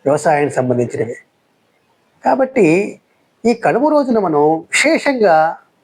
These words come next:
ఆవులను, ఎద్దులను, వీటిని చక్కగా మనం అలంకరించి వాటి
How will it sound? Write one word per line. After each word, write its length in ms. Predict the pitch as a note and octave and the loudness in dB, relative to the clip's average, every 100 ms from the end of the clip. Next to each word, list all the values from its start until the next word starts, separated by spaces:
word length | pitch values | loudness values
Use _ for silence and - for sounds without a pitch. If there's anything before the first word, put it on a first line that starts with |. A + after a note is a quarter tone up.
| _ _ _ _ _ - | _ _ _ _ _ -2
ఆవులను, 540 | D#3+ F3+ F3+ E3 D#3+ E3+ - _ _ _ _ _ | 0 2 2 2 0 -2 -10 _ _ _ _ _
ఎద్దులను, 540 | C#3+ C3 D#3 F#3 D3 C#3 D3 - _ _ _ _ _ _ _ _ D3 D#3 G4+ _ G3 | -2 0 0 0 0 0 -2 -10 _ _ _ _ _ _ _ _ -6 -6 -8 _ -2
వీటిని 320 | G#3+ G3+ D#3 C#3+ C#3+ | 0 2 2 2 -2
చక్కగా 340 | D3+ G3+ F3+ D3 D3+ - _ | -4 0 2 0 -4 -14 _
మనం 160 | F#3 C#3 C#3+ - | -2 0 0 -2
అలంకరించి 640 | C#3+ F3 F3 E3+ F3+ F3+ D4 C#4+ _ _ _ _ _ _ | -2 -2 -2 -2 -2 0 -2 -2 _ _ _ _ _ _
వాటి 360 | C#3+ D#3 F#3+ | -2 0 0